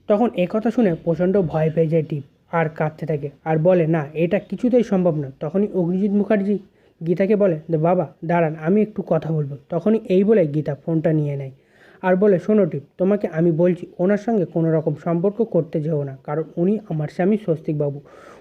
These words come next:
উনি আমার স্বামী, তাই সেটা আমি কোর্টে প্রমাণ করেই দেবো।" তখন কি বলবে? এরপর স্বস্তিক মনে মনে বলে, "কি আমি, আমি কি স্বস্তিক নাকি সঞ্জয়? আমি তো কিছুই বুঝতে পারছি না।" তখন এই বলে স্বস্তিক খুব টেনশন করতে থাকে। অন্যদিকে দেখা যাবে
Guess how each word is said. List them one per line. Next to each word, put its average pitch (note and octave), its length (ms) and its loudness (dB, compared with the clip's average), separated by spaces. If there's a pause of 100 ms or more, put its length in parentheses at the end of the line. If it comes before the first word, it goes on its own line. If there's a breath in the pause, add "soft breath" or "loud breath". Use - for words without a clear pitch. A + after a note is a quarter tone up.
উনি G3+ 180 4
আমার E3+ 200 2
স্বামী, D3 320 -4 (180)
তাই D#3 200 2
সেটা F3+ 300 0
আমি E3+ 140 2
কোর্টে F3+ 320 0
প্রমাণ E3 340 0
করেই F3 280 4
দেবো।" D3+ 220 -2 (100)
তখন G3 280 2
কি G3 180 -2
বলবে? D#3 340 2 (440 loud breath)
এরপর G#3+ 300 4
স্বস্তিক F#3+ 520 0
মনে E3+ 220 4
মনে A3 200 4
বলে, E3+ 260 2 (200)
"কি A3+ 160 4
আমি, C#3+ 320 0
আমি D#3 220 0
কি D3+ 140 -6
স্বস্তিক G3 480 0 (220)
নাকি E3 340 -2 (100)
সঞ্জয়? F3 400 2 (440 loud breath)
আমি E3+ 180 2
তো E3 100 0
কিছুই G#3 380 2
বুঝতে F#3 340 -2
পারছি D3+ 320 -2
না।" C#3+ 100 -6 (180)
তখন E3+ 220 0 (140)
এই F#3 180 2
বলে F#3+ 360 2
স্বস্তিক D#3+ 360 -2
খুব F#3+ 220 -2
টেনশন D3+ 280 0
করতে C#3 320 -4
থাকে। C#3+ 200 -8 (440 loud breath)
অন্যদিকে A3+ 500 4
দেখা B3+ 200 4
যাবে A#3+ 240 4